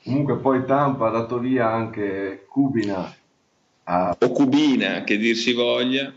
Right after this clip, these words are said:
Speaker 1: Beh, come volete. Philadelphia che ha preso anche Grossman dando un secondo e un terzo giro a Dallas.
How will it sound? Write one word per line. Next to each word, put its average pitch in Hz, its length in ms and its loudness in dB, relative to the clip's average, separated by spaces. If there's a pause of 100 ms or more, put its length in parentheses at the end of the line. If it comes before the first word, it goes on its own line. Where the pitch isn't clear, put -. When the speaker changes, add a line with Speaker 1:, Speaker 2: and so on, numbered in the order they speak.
(120)
Speaker 1:
Beh, - 140 -14 (460)
come 98 220 -4
volete. 113 720 -4 (420)
Philadelphia 110 480 0
che 101 80 -2
ha 95 60 -2
preso 107 280 0
anche 104 260 -2
Grossman 101 720 0 (180)
dando 95 540 -2
un 87 500 -2
secondo 101 440 -2
e 98 40 0
un 92 80 -6
terzo 95 300 -4
giro 95 400 2
a 92 80 -2
Dallas. 113 840 0